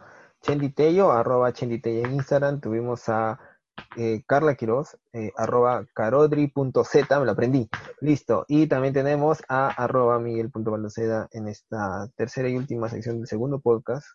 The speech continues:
que ya le pondremos título y podrán encontrarlo en internet,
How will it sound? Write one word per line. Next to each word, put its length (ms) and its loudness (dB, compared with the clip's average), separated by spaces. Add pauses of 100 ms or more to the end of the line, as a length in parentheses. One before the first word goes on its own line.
(100)
que 180 -10
ya 160 -4
le 100 -6
pondremos 380 -10
título 380 -6
y 60 -8
podrán 360 -8
encontrarlo 800 -10
en 280 -18 (420)
internet, 420 -6